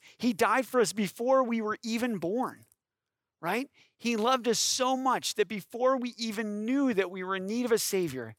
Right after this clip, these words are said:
he came from heaven to earth to live and die so that we might be protected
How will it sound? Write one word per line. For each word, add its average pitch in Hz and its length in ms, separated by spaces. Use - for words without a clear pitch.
he 180 140
came 226 340
from 202 220
heaven 214 420
to - 180
earth 170 280
to 170 100
live 226 440
and 160 220
die 127 560
so - 160
that 202 120
we 226 200
might 190 180
be 170 120
protected 147 720